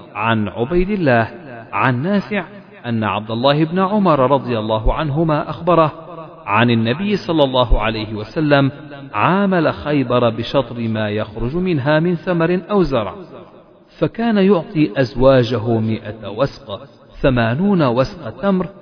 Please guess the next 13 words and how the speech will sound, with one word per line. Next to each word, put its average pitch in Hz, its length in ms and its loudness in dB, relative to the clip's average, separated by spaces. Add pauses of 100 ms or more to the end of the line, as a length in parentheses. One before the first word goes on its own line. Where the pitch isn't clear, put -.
(180)
وعشرون 127 680 0
وسق 110 420 -4
شعير. 156 500 -4 (560)
فقسم 208 540 0
عمر 151 500 4
خيبر، 139 540 2 (340)
فخير 165 680 0
أزواج 120 460 4
النبي 113 480 -2
صلى 139 280 -2
الله 113 400 0
عليه 110 340 -4
وسلم 117 560 0